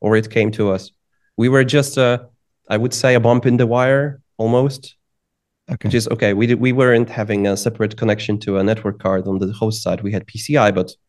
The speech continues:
Speaker 1: it's still the same, a bump in the wire in between the, the application. So we had on the s-, here we had the socket isolation, right? Meaning we have application, the socket, then D M A to the, to the app-, to the application
Speaker 2: Okay.
Speaker 1: on the arm,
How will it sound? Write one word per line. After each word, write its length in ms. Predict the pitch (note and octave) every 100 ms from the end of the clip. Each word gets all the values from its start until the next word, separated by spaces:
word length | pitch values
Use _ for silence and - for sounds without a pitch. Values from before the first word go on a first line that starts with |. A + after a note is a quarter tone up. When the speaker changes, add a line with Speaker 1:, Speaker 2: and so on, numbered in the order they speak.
| _
Speaker 1:
it's 160 | - -
still 200 | - A#2
the 120 | G#2
same, 320 | - G2+ E2+
a 60 | F#2+
bump 240 | G2+ G#2
in 80 | G#2
the 80 | G#2
wire 340 | G2+ F#2 F2 _ -
in 140 | G2+
between 420 | G#2+ G#2+ A#2 A2
the, 480 | G#2 G2+ G2 G2 G2 - _ _ -
the 440 | G2 G2+ G2 G2
application. 800 | A2 A2 C3+ C#3 C#3+ F#3+ G#3 - _ _
So 160 | -
we 140 | G2 G2+
had 180 | F#2+ -
on 160 | G#2
the 60 | F#2+
s-, 260 | - - - - -
here 280 | - B2 A2
we 120 | G#2+
had 240 | G2 F#2
the 280 | G2 G2 F#2+
socket 380 | - C#3 D#3+ D#3 C#3+
isolation, 540 | D3 D#3+ D#3 D#3 F3+
right? 180 | A#2+ - _ _ -
Meaning 360 | G2+ G2 G2 - _ _
we 60 | G2+
have 140 | F2
application, 560 | F#2 G#2+ C3+ C#3+ C#3 C#3
the 60 | A#2
socket, 420 | C3 C3 C3 -
then 560 | A2 G#2 G#2 - - - _ -
D 200 | A2 A2+
M 120 | G#2+
A 180 | A2 G#2
to 260 | G#2 A2 G#2
the, 220 | G2+ G2
to 140 | G2+
the 140 | G2+ F#2+
app-, 340 | F#2 F#2+ G2+
to 80 | -
the 100 | A2
application 460 | G#2 - A2 - D#2
Speaker 2:
Okay. 60 |
Speaker 1:
on 160 | G2 G#2
the 260 | F#2+ F#2 - _ -
arm, 380 | D3+ D#3+ D#3+